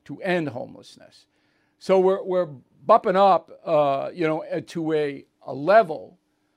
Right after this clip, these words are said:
where it's just overwhelming people. Now, there is a solution to the problem because we had this problem under control twenty years ago.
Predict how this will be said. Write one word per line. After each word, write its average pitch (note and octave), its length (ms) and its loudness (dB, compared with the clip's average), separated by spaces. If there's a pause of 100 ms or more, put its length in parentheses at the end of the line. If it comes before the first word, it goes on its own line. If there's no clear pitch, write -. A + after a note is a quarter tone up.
(460)
where E3+ 440 0
it's D#3 280 -6
just - 500 -4 (300)
overwhelming E3 1040 0 (960)
people. - 300 -8 (1080)
Now, F#3+ 180 4
there G3 160 0
is A#3 240 -2
a G#3 140 0
solution E3+ 520 -6
to F#3 80 -14
the G#3+ 80 -14
problem D#4 300 -8
because G#3+ 440 -8 (280)
we F#3+ 400 -8
had C4 560 -4
this F#3 160 -4
problem E3+ 480 -6
under E3 300 -10
control G#3 680 -10
twenty F#3 380 -12
years A#3 320 -16
ago. - 160 -20